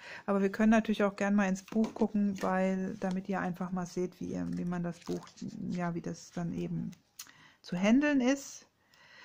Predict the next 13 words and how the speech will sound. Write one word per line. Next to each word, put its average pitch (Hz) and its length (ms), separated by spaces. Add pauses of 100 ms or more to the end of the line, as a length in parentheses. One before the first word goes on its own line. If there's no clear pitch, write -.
(200)
Das - 160
machen 208 220
wir 214 60
jetzt 190 140
bei 175 120
der 180 100
Hauptkarte 254 560
mal. 247 480 (580)
Glückliche 208 480
Fügung. 247 680 (2500)
Die 220 100
innere 254 280
Bereitschaft, 233 920